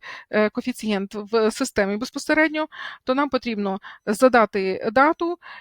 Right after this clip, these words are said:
е, та період. Період для чого? Для того, що система буде аналізувати, ем, е, податкові документи,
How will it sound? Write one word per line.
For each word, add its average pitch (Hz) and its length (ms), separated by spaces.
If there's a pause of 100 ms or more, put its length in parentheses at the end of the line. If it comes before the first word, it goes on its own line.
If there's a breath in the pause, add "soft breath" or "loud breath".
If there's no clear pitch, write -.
(140)
е, 226 200
та 277 160
період. 196 500
Період 311 360 (160)
для 226 140
чого? 302 320
Для 226 120
того, 240 260
що 240 120
система 233 440
буде 214 420
аналізувати, 214 920 (320 loud breath)
ем, 208 520 (280)
е, 202 240
податкові 233 440
документи, 220 720